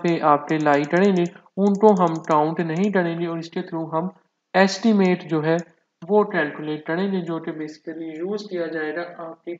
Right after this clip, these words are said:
पाई की value को find करने के लिए। तो ये basically हमारे पास procedure है, steps हैं मोंटे Carlo simulation के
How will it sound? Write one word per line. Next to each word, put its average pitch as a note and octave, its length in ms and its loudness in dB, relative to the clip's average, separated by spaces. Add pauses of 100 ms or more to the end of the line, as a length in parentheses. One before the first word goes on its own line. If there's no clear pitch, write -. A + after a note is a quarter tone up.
(120)
पाई E3 220 -4
की F3+ 200 -8
value D3+ 380 -6
को E3+ 180 -4 (640)
find D#3+ 440 0 (360)
करने C3+ 300 -8
के - 140 -14
लिए। - 100 -16
तो - 1120 -18
ये G#3 260 6
basically F3+ 500 0
हमारे D#3 340 0
पास D#3 220 0 (520)
procedure E3+ 540 -2
है, F3+ 220 0
steps F#3 460 0
हैं E3 360 -4
मोंटे D#3+ 340 -4
Carlo E3+ 300 2
simulation D#3 600 -6
के D#3+ 100 -4